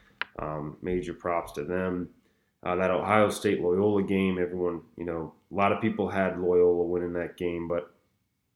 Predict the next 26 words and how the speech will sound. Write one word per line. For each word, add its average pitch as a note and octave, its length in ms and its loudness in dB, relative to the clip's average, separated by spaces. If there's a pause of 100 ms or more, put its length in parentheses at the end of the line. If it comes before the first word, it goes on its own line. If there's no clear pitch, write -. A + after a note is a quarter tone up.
(140)
you G#2 60 -2
know, F#2 100 0
the F#2 80 -4
reason F#2 280 0
I F2+ 60 0
went F2+ 260 -2
with F2 140 -4
Ohio F2+ 360 -2
State F2 340 -4
is, E2 300 -6 (440)
you F#2+ 100 0
know, D#2 380 -2 (560)
their G2+ 100 -4
record G#2 380 4
isn't G2+ 260 0
great G2 320 2
the F#2 60 0
last F2+ 400 -2
month, F#2 400 -2
but, D#2+ 320 -4 (600)
uh, D#2 140 -6
they F#2 140 -2
didn't G2 180 2
have F2 220 -2
Kyle F2 340 2
Young G2 540 0